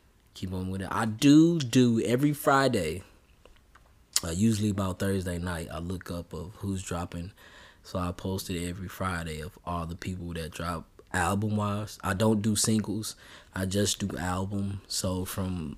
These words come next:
R and B, I mean, pretty much R and B and hip-hop, I usually drop, uh, my Friday pickups. And I post it on my Facebook, Instagram, uh,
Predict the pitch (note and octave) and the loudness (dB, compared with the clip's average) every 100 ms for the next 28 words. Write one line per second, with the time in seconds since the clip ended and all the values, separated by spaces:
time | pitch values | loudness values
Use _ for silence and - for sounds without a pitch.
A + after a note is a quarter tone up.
0 | - A2+ A2 A2 G#2+ G#2+ G#2+ - - - | 0 4 4 4 2 2 0 -4 -20 -20
1 | - - - - - - F3 F#3 F3+ A3 | -20 -20 -20 -10 -6 0 2 4 6 8
2 | G3+ D#3+ C3 C#3 B2 A#2 G2+ A2+ G2+ F2 | 6 6 4 4 6 4 4 2 0 -2
3 | - - - - - E2 F#2+ G2+ F#2+ F#2+ | -4 -14 -20 -20 -6 -2 2 2 2 -2
4 | G2 E2+ E2+ D#2 D#2 G#1 - E2+ D#2 - | -2 -2 -4 -6 -6 -8 -10 -6 -6 -2
5 | G2 F#2+ F2+ G2 E2+ E2+ - - - - | -2 0 -2 -4 -4 -8 -6 -8 -8 -16
6 | _ _ E2+ F2 E2+ E2 D#2+ - F#2 - | _ _ -6 -4 -4 -6 -8 -8 -6 -6
7 | D#2+ D#2 D2 - F#2+ - F#2 F2+ F2+ - | -6 -6 -6 -4 -4 -4 -4 -4 -4 -10
8 | - - - - G2 F#2 F#2+ F#2 F2 F2+ | -20 -20 -20 -4 0 2 0 0 0 -2
9 | F2 E2+ - - - - F2 F2 D#2+ - | -2 -6 -8 -18 -20 -10 -6 -4 -6 -8
10 | - - | -12 -12